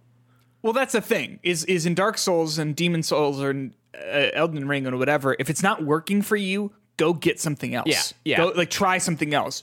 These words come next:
Speaker 1: With Sekiro, there was one way to do it.
Speaker 2: And you, and you
Speaker 1: Like,
Speaker 2: have
Speaker 1: and,
Speaker 2: it,
Speaker 1: and,
Speaker 2: yeah.
Speaker 1: and you
Speaker 2: And there
Speaker 1: have
Speaker 2: mi-,
Speaker 1: to
Speaker 2: there's
Speaker 1: do
Speaker 2: some
Speaker 1: it.
Speaker 2: things that make it different, like, in your other, like, arm abilities,
Speaker 1: Yeah.
Speaker 2: but, like, it's not like you can do everything without it.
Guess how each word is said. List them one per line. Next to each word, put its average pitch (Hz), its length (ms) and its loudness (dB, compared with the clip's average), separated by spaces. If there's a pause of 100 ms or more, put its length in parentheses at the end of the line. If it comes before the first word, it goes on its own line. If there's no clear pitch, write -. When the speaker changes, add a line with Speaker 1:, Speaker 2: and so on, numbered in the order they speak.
Speaker 1:
With 147 120 -4
Sekiro, 220 500 2
there 180 100 2
was 147 140 -2
one 147 240 -2
way 143 100 2
to 131 100 -2
do 120 140 0
it. 104 60 2
Speaker 2:
And 117 100 2
you, 113 200 2
and 110 180 2
you 101 120 2
Speaker 1:
Like, 101 100 -8
Speaker 2:
have 104 200 2
Speaker 1:
and, 147 100 2
Speaker 2:
it, 131 80 -2
Speaker 1:
and, 120 80 -6
Speaker 2:
yeah. 135 200 2
Speaker 1:
and 156 100 -4
you 151 60 2
Speaker 2:
And 160 80 2
there 190 80 4
Speaker 1:
have 160 140 2
Speaker 2:
mi-, - 40 -8
Speaker 1:
to - 60 -14
Speaker 2:
there's 240 140 2
Speaker 1:
do - 40 2
Speaker 2:
some 262 100 2
Speaker 1:
it. - 60 -2
Speaker 2:
things 220 200 0
that 170 220 0
make 135 180 0
it 110 80 0
different, 110 500 0
like, 98 200 0
in 101 140 -4
your 101 220 -2
other, 101 280 2
like, 92 360 0
arm 98 300 2
abilities, 95 360 2
Speaker 1:
Yeah. 120 300 2
Speaker 2:
but, 117 140 -2
like, 107 240 0
it's - 240 -4
not 135 260 -2
like 104 300 0
you 110 80 0
can 110 160 -2
do 113 160 0
everything 95 320 0
without 82 320 -2
it. - 160 -10